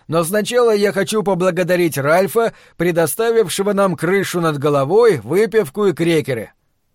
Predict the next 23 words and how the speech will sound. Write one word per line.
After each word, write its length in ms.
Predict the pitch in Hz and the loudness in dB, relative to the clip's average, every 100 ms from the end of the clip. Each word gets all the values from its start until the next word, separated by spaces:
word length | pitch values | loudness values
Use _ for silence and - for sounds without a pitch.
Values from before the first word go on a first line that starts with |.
| _ _ _ | _ _ _
«У 120 | 147 | -6
него 320 | 147 143 147 | -4 -2 -4
действительно 720 | 143 151 - 175 160 135 131 | -4 -6 -6 -8 -6 -4 -4
хорошо 400 | 123 139 135 156 | -4 -4 -2 -4
получается», 720 | 127 147 143 175 143 117 117 - _ _ _ | -4 -6 -4 -2 -2 -2 -10 -20 _ _ _
подумала 440 | 131 139 135 131 127 | -4 -2 -2 -2 -2
Фрэнни. 380 | 135 127 110 - _ - - | -4 -4 -8 -14 _ -20 -8
Попыталась 540 | - 143 143 156 147 156 | -4 -2 0 2 2 -2
оценить, 500 | 135 180 196 151 131 | -4 -4 -2 -4 -2
насколько 680 | 147 147 - 190 143 143 | -2 -2 -2 -2 -2 -4
изменился 600 | 127 143 147 147 135 139 | -4 -4 -2 -4 -4 -6
Стью 360 | 131 - 185 175 - - | -8 -6 -4 -4 -10 -14
с 140 | - | -4
того 260 | 165 156 147 | 0 2 0
дня, 260 | 165 170 | 0 -4
когда 460 | 147 143 143 160 147 | -2 -4 0 0 0
она 260 | 165 160 | -2 -2
и 60 | 139 | -2
Гарольд 400 | 139 170 165 139 | 0 2 2 -2
впервые 480 | - 156 156 175 165 | -4 -2 0 0 -2
встретились 640 | - 185 165 143 135 123 | -4 -4 -4 -4 -6 -6
с 40 | |
ним, 240 | 156 175 | -4 -6